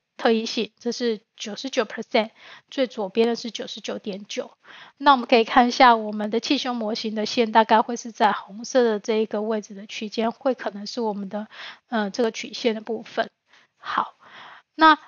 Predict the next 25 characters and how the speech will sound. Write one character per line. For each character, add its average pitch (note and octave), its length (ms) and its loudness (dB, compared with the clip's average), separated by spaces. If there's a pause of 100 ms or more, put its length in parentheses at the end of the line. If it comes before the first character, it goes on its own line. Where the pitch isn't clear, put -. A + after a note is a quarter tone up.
(180)
我 B3 100 -8
们 A3+ 220 -2
会 F4 140 2
看 D#4+ 180 8
到 D#4 140 8
有 A3+ 60 2
个 A3 120 -6
实 - 240 -6
线， A3+ 320 0
旁 A3 240 4
边 C#4+ 160 -4
又 D#4 120 -4
有 A#3+ 40 -2
一 A3 40 -6
个 A3+ 100 -2
小 A#3 160 0
小 G#3 160 -2
曲 A#3 160 -12
线， B3 180 0
这 C#4+ 80 -8
个 B3 120 -4
是 C4+ 160 -6
什 G#3+ 200 -4
么 G#3 220 -6
呢？ G#3+ 160 -10